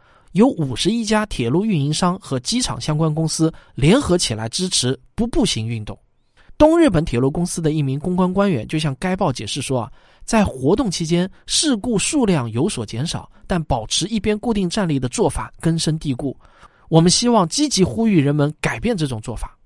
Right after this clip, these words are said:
二零一七年的三月，华盛顿地铁系统负责人韦德菲尔德表示：“左行右立会损害扶梯。对于自动扶梯来说，最好的方法是乘客站在扶梯的两侧。”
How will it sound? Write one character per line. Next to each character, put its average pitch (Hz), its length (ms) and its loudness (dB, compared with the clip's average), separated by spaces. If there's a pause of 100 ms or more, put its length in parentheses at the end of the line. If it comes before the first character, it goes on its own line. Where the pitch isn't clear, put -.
(500)
二 214 140 6
零 196 160 6
一 196 80 0
七 185 180 -2
年 135 160 0
的 143 80 0
三 151 220 0
月， 139 200 2 (460)
华 190 240 6
盛 302 160 4
顿 269 160 0
地 247 140 -2
铁 139 160 -2
系 180 180 -4
统 123 160 -6
负 185 160 -4
责 139 160 2
人 123 300 -2 (160)
韦 131 260 0
德 139 160 2
菲 - 180 0
尔 143 140 -2
德 131 140 -4
表 107 180 -6
示： 117 260 -8 (300)
“左 151 220 6
行 190 160 2
右 240 180 6
立 233 240 0
会 156 240 2
损 113 240 -4
害 160 180 -4
扶 127 180 -6
梯。 180 280 -6 (440)
对 285 120 6
于 247 140 6
自 302 160 -2
动 240 120 2
扶 165 120 0
梯 - 180 -2
来 156 140 0
说， 170 240 2 (180)
最 339 180 8
好 123 140 4
的 127 80 -4
方 185 180 0
法 190 180 -4
是 156 160 -4
乘 139 240 0
客 208 160 4
站 196 120 0
在 147 120 -2
扶 - 140 -6
梯 - 140 -6
的 175 120 -2
两 120 320 -4
侧。” - 280 -2